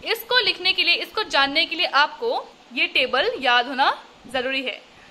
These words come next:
इस table में कुछ दिए हैं और कुछ नहीं दिए हैं, तो आपको कुछ example में मिल जाएंगे। तो आप लोगों को क्या करना है, ये table याद करना है। उसके बाद मैंने यहाँ पे दो तीन उदाहरण आपको सिखा दिए हैं, आपको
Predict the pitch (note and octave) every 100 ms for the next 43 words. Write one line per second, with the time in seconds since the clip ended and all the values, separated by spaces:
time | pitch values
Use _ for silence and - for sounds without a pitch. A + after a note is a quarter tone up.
0 | - G4 A#4 G#4 G4+ G#4+ G#4+ G#4 C4 D#4+
1 | F#4+ E4+ F4 - - - - - - -
2 | - C4+ D4 F#4+ - C#4 E4 C4 B3 A3
3 | F#3+ - - - D#4 D#4+ D#4+ - G4 -
4 | C4+ C4 D4+ D4 E4 F4+ D#4 C#4+ B3 G#3
5 | G3 - - - - A#3+ D4 E4+ G4 G#4+
6 | A4 G4 F#4 F4+ G4 G#4 E5 - - -
7 | - B3+ C4+ C#4 C4+ E4+ F4 F4 F4+ F#4
8 | F#4+ C5+ - - - - D#4 F4+ F4 F4
9 | E4 D#4+ D#4 B3+ C4 D#4+ C#4 D4+ D#4 D4
10 | D#4+ C#4+ D#4 E4 F4+ F4+ F#4+ C#5 - -
11 | - - - - - B3+ - F#4